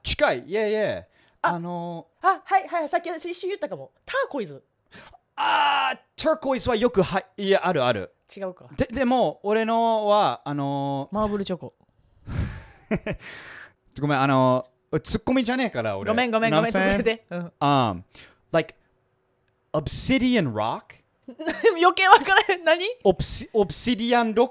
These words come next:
Speaker 1: クを、
Speaker 2: うん。
Speaker 1: なんか真っ黒の石を、サッサッサッってやって、い-、あの、棒の先っちょに置いて、動物を殺す。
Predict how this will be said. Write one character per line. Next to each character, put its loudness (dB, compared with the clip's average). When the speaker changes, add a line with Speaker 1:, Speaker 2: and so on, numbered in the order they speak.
Speaker 1:
ク -4
を、 -2
Speaker 2:
う -8
ん。 -10
Speaker 1:
な 0
ん -16
か 0
真 6
っ -4
黒 6
の 4
石 0
を、 6
サ -2
ッ -6
サ 0
ッ -6
サ 0
ッ 2
っ -12
て -2
や 4
っ -20
て、 0
い-、 -10
あ -2
の、 -2
棒 8
の 0
先 -4
っ -14
ち -4
ょ 0
に -2
置 -4
い -14
て、 -6
動 2
物 -6
を -8
殺 -6
す。 -14